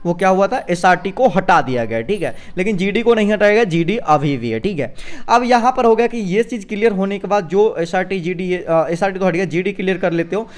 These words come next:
उसके बाद आप लोग का मेडिकल एग्जामिनेशन चलता है, ठीक है। मेडिकल एग्जामिनेशन में क्या होता है, सिंपल आप लोग समझो कि आप लोग मेडिकल क्लियर कर लेते हो, ठीक है, मेडिकल क्लियर कर लेते हो ना,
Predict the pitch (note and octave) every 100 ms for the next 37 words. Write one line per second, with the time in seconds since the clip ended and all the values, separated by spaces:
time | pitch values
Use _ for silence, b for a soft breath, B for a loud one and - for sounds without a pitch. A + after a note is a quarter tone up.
0 | B G3+ G3+ B3 G#3 G#3 A3+ A3+ G3 F3+
1 | G3 G3 D3+ D#3 C3+ B2 C3 A#2+ A2+ B2
2 | F3+ E3+ C3+ B B G#3+ F3+ A#3 A3+ C4
3 | C4 G#3+ A#3+ A#3 A#3 A#3+ A#3 A3+ G#3 F#3+
4 | F#3+ G3+ G#3 - G3 F#3+ G3+ G3 F#3+ -
5 | F3 D#3+ G#3 A3 A#3 A#3 E3 E3+ G#3+ A3
6 | E3+ D#3+ F3+ A#3+ A#3 G#3 F#3+ F3 D3+ B2+
7 | B2 B2+ G3+ F3+ B2 B2+ D3+ F3+ A3+ A3
8 | G#3 G3 F#3+ F#3+ F3+ E3 C3 C#3+